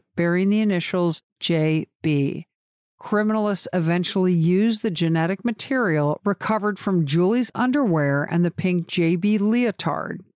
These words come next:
to develop the D N A profile of an unknown suspect. Investigators spoke with several witnesses who reported that they may have seen Julie's red car on the day she died.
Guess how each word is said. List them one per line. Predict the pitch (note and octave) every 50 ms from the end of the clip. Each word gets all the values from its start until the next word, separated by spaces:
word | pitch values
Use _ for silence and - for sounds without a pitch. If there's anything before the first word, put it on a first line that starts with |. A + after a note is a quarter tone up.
| _ _ _ -
to | - F3
develop | F3 D#3+ E3 D#3+ D#3+ E3 E3+ E3 -
the | - D#3+
D | D3 D#3+ D#3+ E3
N | E3 E3+
A | F3 F3+
profile | - - - E3 D#3 D3 - - D#3 D3+ D#3+ D#3+ D#3+ D#3+ -
of | E3 F3
an | F3+ E3+ - -
unknown | D3+ D#3+ D#3+ D#3+ D#3+ D#3+ D#3 D3+ D#3 D#3 D#3 D3+
suspect. | - - - D#3+ C#3+ C3 - - - - - - - _ - _ _ _ _ _ _ _ _ _ _ _ _ -
Investigators | F#3+ F#3+ F#3 F3+ G3+ G#3+ - - D4 C#4 D#4+ D#4 D#4 -
spoke | - - F#3 F3+ - F#3+
with | F3+ -
several | - - - E3 D#3+ E3 G3+ A#3 C4 C4
witnesses | B3+ C#4 B3+ - G#3 F#3 - - D#3+ D3+ D#3 D#3 -
who | G3 F3+
reported | F3 F3 D#3+ - - - F3+ F3+ F3+ F3 E3
that | F#3 - -
they | F#3 F3+
may | F3 F3 F3 F3+ F#3 F#3 G3+ A3+ B3+ B3
have | A#3+ C#4 B3+
seen | - - C#4+ C#4 C4 A3+
Julie's | F3+ F3+ F3 F3 F3 E3+ E3
red | E3 F3 F3 F3+ -
car | - - - D3 C#3+ C#3+ D3+ -
on | - - F3
the | F3 D#3
day | D#3 D#3 D3+
she | C#3 - - F#3
died. | D#3+ F#3+ F#3 F#3+ F3+ D3+ C3+ - - -